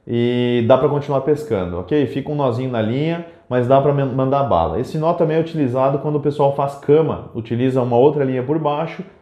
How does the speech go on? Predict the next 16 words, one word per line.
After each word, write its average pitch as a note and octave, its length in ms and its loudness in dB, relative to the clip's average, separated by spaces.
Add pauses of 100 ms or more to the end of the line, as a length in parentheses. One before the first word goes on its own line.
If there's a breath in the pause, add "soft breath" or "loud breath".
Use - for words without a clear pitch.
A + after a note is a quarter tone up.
e D3 60 -6
precisa D3 320 -2
emendar. C#3+ 540 -2 (260 loud breath)
Eu B2 80 -2
vou D3+ 80 4
mostrar F3 240 6
aqui E3+ 100 2
pra D#3+ 80 6
vocês, D3 380 4
eu D3 100 2
não G3 160 2
sei F#3+ 320 2
o F#3+ 60 2
nome E3+ 380 2
desse C#3 280 -4
nó, A#2+ 360 0